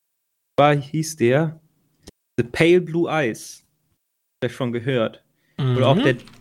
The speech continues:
Speaker 1: im Deutschen Der denkwürdige Fall des Mister Poe. Der kam, äh, ich, ja, der kam entweder im Januar oder im, im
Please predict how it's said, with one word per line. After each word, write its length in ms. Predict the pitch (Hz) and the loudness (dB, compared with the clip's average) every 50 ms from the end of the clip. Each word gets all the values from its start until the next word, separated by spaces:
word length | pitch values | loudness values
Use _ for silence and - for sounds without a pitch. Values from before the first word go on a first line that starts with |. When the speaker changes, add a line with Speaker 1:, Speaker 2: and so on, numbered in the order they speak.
| - | -6
Speaker 1:
im 120 | - 127 120 | -4 0 2
Deutschen 360 | 135 135 135 135 - 147 120 | 4 2 2 2 -2 -4 -2
Der 120 | 127 127 | -2 -2
denkwürdige 800 | 120 - - 135 143 160 160 156 - 160 170 156 156 156 143 143 | -2 0 2 2 2 2 -2 -6 -2 -2 0 0 0 -4 -6 -8
Fall 380 | 131 - - - 143 151 160 156 | -10 -8 -4 -2 -2 -2 -2 -4
des 180 | 143 135 - | -6 -8 -6
Mister 320 | 147 151 147 - - 147 135 | -6 -6 -6 -6 -6 -6 -6
Poe. 480 | 135 - - - 147 135 120 113 - - _ _ _ _ _ _ _ _ _ _ _ _ _ _ _ _ _ _ _ _ _ _ _ _ _ _ _ _ _ _ _ _ _ _ _ _ _ _ _ _ _ - 120 | -6 -6 -4 -2 0 0 0 -2 -6 -10 _ _ _ _ _ _ _ _ _ _ _ _ _ _ _ _ _ _ _ _ _ _ _ _ _ _ _ _ _ _ _ _ _ _ _ _ _ _ _ _ _ -4 -4
Der 80 | 117 | -4
kam, 580 | 120 - 143 131 131 135 135 131 127 113 107 107 | -2 0 0 2 2 2 0 -2 -4 -6 -6 -6
äh, 500 | 123 127 127 127 127 127 123 113 85 85 _ _ _ _ _ _ _ _ _ _ _ _ _ _ _ _ _ _ _ _ _ _ _ _ _ _ _ _ _ _ _ _ _ _ _ - | -4 -4 -2 -2 -2 -4 -4 -6 -8 -12 _ _ _ _ _ _ _ _ _ _ _ _ _ _ _ _ _ _ _ _ _ _ _ _ _ _ _ _ _ _ _ _ _ _ _ -6
ich, 360 | 143 - - - - - _ _ _ _ _ _ _ _ - | -6 -4 -4 -6 -12 -14 _ _ _ _ _ _ _ _ -4
ja, 220 | 117 113 120 110 - _ _ _ - | -4 -2 -4 -8 -16 _ _ _ -6
der 100 | - 127 | -6 -2
kam 640 | 131 - 131 131 127 127 127 107 85 - - - - _ _ _ _ _ _ _ _ _ _ _ _ | 0 2 2 2 2 0 -2 -4 -6 -8 -12 -16 -20 _ _ _ _ _ _ _ _ _ _ _ _
entweder 360 | - 139 147 156 156 151 139 | 0 2 4 4 4 2 2
im 140 | 139 139 143 | 0 -2 0
Januar 540 | 143 143 165 190 214 220 214 214 214 208 202 | 2 2 4 4 4 4 4 2 0 -2 -2
oder 260 | 196 190 190 185 180 | 0 0 0 2 2
im, 420 | 180 185 185 185 202 220 226 151 | 0 0 -2 -2 -4 -4 -6 -6
im 680 | 180 170 170 175 175 175 - 175 165 - 175 175 - - | -6 -6 -4 -4 -4 -4 -6 -6 -8 -8 -10 -14 -16 -18